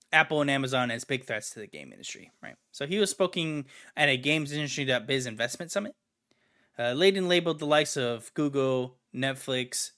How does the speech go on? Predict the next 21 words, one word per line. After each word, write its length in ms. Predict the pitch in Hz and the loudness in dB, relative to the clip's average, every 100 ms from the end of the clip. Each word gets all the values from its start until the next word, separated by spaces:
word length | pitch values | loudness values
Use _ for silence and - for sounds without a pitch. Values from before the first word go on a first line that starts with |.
| - | -6
Amazon, 480 | 135 135 127 123 117 | -2 -2 0 0 0
and 140 | 117 | -4
A-, 300 | 123 120 - | -2 -2 0
Apple 340 | 123 123 113 110 | -2 -2 -4 0
as, 260 | 113 110 | 0 -2
quote, 340 | - 131 - - | -4 -4 -4 0
"barbarians 800 | 135 123 135 147 175 226 233 165 | 0 0 0 2 2 0 -4 -4
at 200 | 131 131 | -6 -6
the 100 | 110 | -12
gate," 420 | - 127 123 - | -8 -8 -8 -10
end 180 | 107 - | -18 -16
quote. 240 | - - _ - 175 | -16 -16 _ -20 -14
I 100 | 139 | -12
find 220 | 135 143 | 4 4
this 100 | 131 | 4
very 200 | 139 127 | -2 -4
interesting. 300 | 113 117 113 | -4 -10 -10
This 120 | 120 131 | -8 -6
is, 60 | |
of 120 | 139 | -6
course, 240 | 131 131 | -6 -6